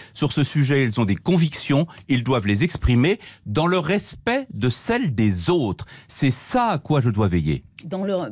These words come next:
Speaker 2: à propos de respect, euh, Gilles Legendre, les ministres doivent-ils prévenir les maires des villes quand ils y vont en visite ?
Speaker 1: Ils le font dans la quasi-totalité des cas. Je vois très bien à quel incident vous faites allusion. C'est une remarque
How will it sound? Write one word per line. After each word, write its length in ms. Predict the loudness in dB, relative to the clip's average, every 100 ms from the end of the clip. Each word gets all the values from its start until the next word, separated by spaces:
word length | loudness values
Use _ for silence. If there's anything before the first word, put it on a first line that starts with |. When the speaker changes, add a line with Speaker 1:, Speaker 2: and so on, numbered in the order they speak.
| -8
Speaker 2:
à 140 | -6 -4
propos 300 | -2 0 0
de 60 | 0
respect, 500 | -2 -2 0 2 2
euh, 100 | 0
Gilles 220 | 0 2
Legendre, 320 | 0 2 2
les 100 | 4
ministres 480 | 4 4 2 -2 -6
doivent-ils 560 | -2 0 0 -2 -2 0
prévenir 580 | 2 2 2 2 2 2
les 140 | 2
maires 260 | 4 2 2
des 140 | 0
villes 320 | 2 0 -2
quand 280 | -4 -4 0
ils 260 | 0 0 -2
y 40 |
vont 220 | 0 -2 -2
en 100 | -6
visite ? 400 | -2 -2 -2 -6 -12 -2
Speaker 1:
Ils 160 | 2 4
le 80 | 2
font 280 | 0 0 0
dans 140 | 2
la 140 | 0
quasi-totalité 920 | -2 -2 0 0 0 0 0 0 0 0
des 140 | 0
cas. 260 | 0 0 0
Je 80 |
vois 200 | 0 0
très 220 | 0 0 0
bien 200 | 0 0
à 80 |
quel 400 | 0 0 0 0 0
incident 540 | 0 0 0 2 0 0 -2
vous 80 | 0
faites 220 | 0 0
allusion. 560 | 2 2 0 0 0 0 -4 -12
C'est 260 | -4 -2 2
une 160 | 2 4
remarque 560 | 2 2 0 -2 -8